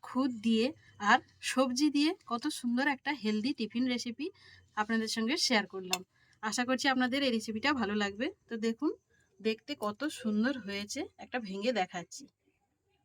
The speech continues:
এটা কিন্তু খুবই হেলদি, এর মধ্যে সমস্ত রকমের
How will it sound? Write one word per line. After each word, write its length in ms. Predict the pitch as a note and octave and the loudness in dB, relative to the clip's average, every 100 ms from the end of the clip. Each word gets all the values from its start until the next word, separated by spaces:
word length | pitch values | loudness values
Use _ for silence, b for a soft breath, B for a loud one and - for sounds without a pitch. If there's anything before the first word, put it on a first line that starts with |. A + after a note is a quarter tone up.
| _ _ _ _ _ _ _ G#4 _ _ _ _ _ _ _ _ _ _ _ _ - _ _ _ - _ _ _ _ | _ _ _ _ _ _ _ _ _ _ _ _ _ _ _ _ _ _ _ _ -20 _ _ _ -20 _ _ _ _
এটা 140 | A#3 C#4 C#4+ | -2 0 2
কিন্তু 200 | C#4 D4+ - | 2 0 0
খুবই 280 | D4+ D4+ D#4+ G#3 | 4 6 6 4
হেলদি, 360 | G3+ F#3 F#3 - _ _ _ _ _ _ | 0 -4 -10 -14 _ _ _ _ _ _
এর 140 | A#3 A#3+ | -4 0
মধ্যে 260 | B3 A3+ D4 F4+ _ - | 0 0 -2 -2 _ -2
সমস্ত 280 | B3 B3 - B3+ | 0 0 0 -2
রকমের 300 | A#3+ B3 | 2 2